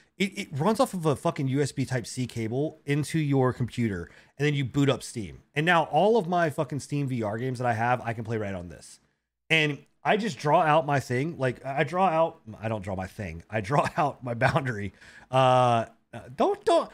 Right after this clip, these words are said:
I, did you side-eye me, Scruffy? Fuck you. <laughs> There's not enough room. No, no, just stop. Anyway, uh, <laughs> so I, I drew out, uh, you know, your,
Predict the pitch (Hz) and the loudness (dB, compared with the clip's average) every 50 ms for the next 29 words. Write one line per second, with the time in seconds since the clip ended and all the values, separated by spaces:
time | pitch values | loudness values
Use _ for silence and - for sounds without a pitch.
0 | - - - - 302 392 - - - 523 494 - - 440 415 453 480 480 480 480 | -16 -12 -6 -4 -4 -4 -6 -8 -8 -8 -6 -2 2 2 4 4 6 4 4 4
1 | 480 494 494 466 392 - - - 440 440 466 494 381 - - - _ - 466 - | 4 2 2 0 -4 -6 -4 -2 -2 -2 -2 -4 -6 -6 -14 -8 _ -2 -2 -2
2 | - - 175 147 127 110 - - - - - - - - _ _ _ _ - - | 0 2 2 2 2 2 -2 -8 -4 0 0 0 0 -2 _ _ _ _ -20 -20
3 | _ _ - 320 415 440 392 370 339 320 311 311 269 196 226 247 254 262 254 247 | _ _ -2 2 4 4 4 4 4 4 4 4 4 4 2 2 4 4 4 4
4 | 220 170 127 120 - _ _ _ _ _ - - - - - - _ _ _ _ | 4 2 0 -2 -6 _ _ _ _ _ -20 -20 -20 -20 -20 -20 _ _ _ _
5 | - 165 151 143 131 117 98 95 117 - - - - 80 - _ _ _ _ - | -12 -10 -6 -6 -6 -6 -8 -12 -16 -18 -18 -16 -18 -18 -20 _ _ _ _ 0
6 | 165 143 104 95 - - 147 156 160 160 156 - 131 - - - - - - - | 2 2 2 0 -2 2 4 6 6 6 6 4 0 0 0 -2 -2 -2 -4 -2
7 | - 190 180 165 - - - _ _ - - 170 - 147 160 143 160 190 190 139 | 0 2 2 2 0 -6 -18 _ _ -12 -10 -10 -10 -10 -4 0 2 2 2 2
8 | 156 220 262 254 226 214 202 185 - - - 160 156 151 147 143 135 131 123 113 | 0 2 4 6 6 6 6 4 2 0 2 4 4 6 6 6 6 6 4 2
9 | - - _ _ - 151 139 131 131 131 139 139 127 | 0 -8 _ _ -4 -2 -2 -2 0 0 0 0 -2